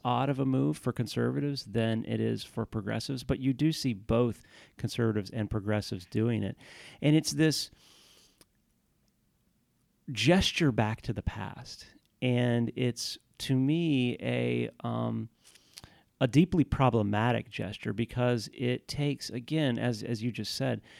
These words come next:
this deeply partisan era and these people that were at one another's throats. I mean, people were talking about civil war in the first Washington administration. I mean,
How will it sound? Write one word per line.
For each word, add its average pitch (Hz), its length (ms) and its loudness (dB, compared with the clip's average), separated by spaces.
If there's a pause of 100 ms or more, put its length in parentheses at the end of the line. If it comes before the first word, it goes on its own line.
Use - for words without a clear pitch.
(180)
this 123 160 2
deeply 139 580 0
partisan 117 560 0
era 104 320 -8 (640)
and 127 200 2
these 123 180 0
people 156 560 -2
that 123 360 0 (240)
were 120 680 0 (160)
at 151 180 -2
one 151 180 6
another's 117 420 2
throats. - 420 0
I 143 40 2
mean, 151 120 6
people 285 180 4
were 320 120 4
talking 147 280 0
about 123 140 0
civil 147 400 2
war 113 500 -2
in 120 380 0
the 107 80 -2
first 117 320 -2
Washington 110 540 -4
administration. 117 600 -8
I - 60 -4
mean, 156 180 4